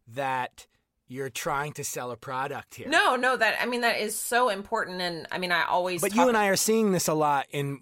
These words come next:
Speaker 1: clients and stuff pretty frequently. This idea of, like, their perception of their own product getting in the way and they're not able to kind of break themselves free of it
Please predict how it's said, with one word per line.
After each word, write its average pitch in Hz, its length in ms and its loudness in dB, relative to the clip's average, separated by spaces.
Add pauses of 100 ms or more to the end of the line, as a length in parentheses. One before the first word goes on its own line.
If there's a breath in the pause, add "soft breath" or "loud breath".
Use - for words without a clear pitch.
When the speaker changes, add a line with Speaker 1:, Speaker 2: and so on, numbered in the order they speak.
Speaker 1:
clients 175 560 -2
and 123 120 -8
stuff - 580 -6 (140)
pretty 147 220 4
frequently. 113 720 -4 (220 loud breath)
This 170 160 -6
idea 151 460 -2
of, 135 220 -4
like, 127 380 -4 (480 soft breath)
their 151 580 -4
perception 185 760 -4
of 151 160 -6
their 156 180 -2
own 151 220 -4
product 143 760 -4 (760)
getting 175 300 -2
in 175 80 -6
the 160 100 -4
way 156 300 -2
and 143 120 -8
they're 127 120 -10
not 139 500 -6
able 143 300 -6
to 135 160 -14 (240)
kind 147 200 -8
of 123 120 -10
break 139 260 -4
themselves 131 480 -8
free 170 300 -2
of 139 100 -2
it 120 260 -4